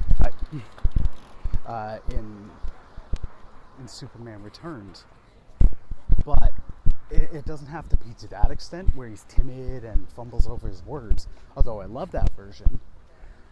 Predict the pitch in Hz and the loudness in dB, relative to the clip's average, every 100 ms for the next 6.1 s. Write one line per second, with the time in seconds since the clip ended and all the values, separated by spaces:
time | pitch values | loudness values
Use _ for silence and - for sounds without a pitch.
0 | _ _ _ - - - _ - - 120 | _ _ _ -20 -20 -20 _ -20 -20 -20
1 | 151 139 143 147 120 - - - - - | -14 -14 -14 -18 -20 -20 -20 -20 -20 -20
2 | - 185 208 165 170 139 175 - 170 156 | -20 -18 -18 -20 -20 -20 -20 -20 -20 -20
3 | - _ - 220 214 - 180 196 147 107 | -20 _ -20 -20 -20 -18 -16 -16 -18 -20
4 | 98 - - - - _ - - 117 135 | -20 -20 -20 -20 -20 _ -20 -20 -18 -14
5 | 131 120 - 165 143 156 175 - 131 - | -14 -16 -18 -16 -16 -14 -16 -18 -20 -18